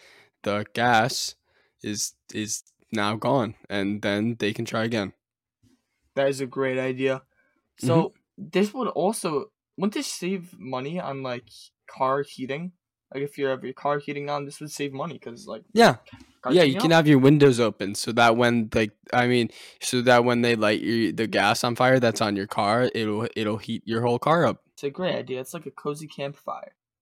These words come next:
Speaker 2: You can
Speaker 1: Mm-hmm.
Speaker 2: maybe even have the kids, you know, bring some marshmallows in case the
Speaker 1: Mm-hmm,
Speaker 2: gas
Speaker 1: yeah.
Speaker 2: snipers light
Speaker 1: Mm-hmm,
Speaker 2: your car
Speaker 1: yeah.
Speaker 2: on fire. You know, what if the snipers are, like, lazy, they're tired, you know, doing the night shift, and they accidentally mix up their gas bullets with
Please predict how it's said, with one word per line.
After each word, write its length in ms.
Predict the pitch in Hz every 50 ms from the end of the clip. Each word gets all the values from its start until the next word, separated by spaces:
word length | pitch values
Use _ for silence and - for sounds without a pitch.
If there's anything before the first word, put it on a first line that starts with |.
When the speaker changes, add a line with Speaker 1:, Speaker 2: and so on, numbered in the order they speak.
| _ _ -
Speaker 2:
You 60 | 160
can 80 | 131 -
Speaker 1:
Mm-hmm. 80 | 175 190
Speaker 2:
maybe 140 | 190 180 180
even 260 | 170 160 151 160 143
have 300 | 151 180 147 143 143 151 170 - _
the 100 | - 131
kids, 480 | - - 220 196 147 - - - 131 131
you 80 | 131
know, 100 | 127 139
bring 200 | 139 135 143 147
some 160 | 143 - 151 151
marshmallows 640 | 170 208 262 - - - - - - - 185 -
in 120 | - 156
case 240 | - - - 180 175 160
the 80 | 214
Speaker 1:
Mm-hmm, 0 |
Speaker 2:
gas 260 | 247 285 294 269 208
Speaker 1:
yeah. 380 | 220 254 285 302 262 175 123 139
Speaker 2:
snipers 180 | 143 - - _ - - - _ _ - 135
light 140 | 156 190 220
Speaker 1:
Mm-hmm, 20 |
Speaker 2:
your 60 | - -
car 160 | - 214 226
Speaker 1:
yeah. 40 | -
Speaker 2:
on 100 | 208 -
fire. 480 | - - 135 135 135 127 131 135 - _ _ _ _ _ _ _ _ _ -
You 80 | 170 190
know, 120 | 196 202
what 180 | 196 202 214 233
if 180 | 240 240 -
the 100 | - 190
snipers 840 | 175 - - - - 98 131 139 143 147 - 139 143 143 143 143 143 139
are, 100 | 131 131
like, 300 | 131 127 135 - - -
lazy, 400 | 139 143 143 139 135 143 143 143
they're 140 | 139 135
tired, 760 | 131 - - - 143 143 143 147 147 143 143 143 139 131 - _ _ _ _ _
you 80 | 143 143
know, 60 | 139
doing 280 | 131 131 147 151 147 143
the 60 | 139
night 280 | 135 131 131 135 143 139
shift, 420 | - - - 143 143 139 - _ -
and 140 | 135 135 139
they 120 | 139 135
accidentally 580 | - 139 156 170 175 - - 160 151 - 135 143
mix 340 | 143 135 135 135 - - -
up 140 | 135 - -
their 180 | 117 123 127 _
gas 340 | - 127 156 170 202 - -
bullets 520 | _ - 123 123 120 127 127 _ - - _ _ _ _ _ _ _
with 260 | - 127 135 - _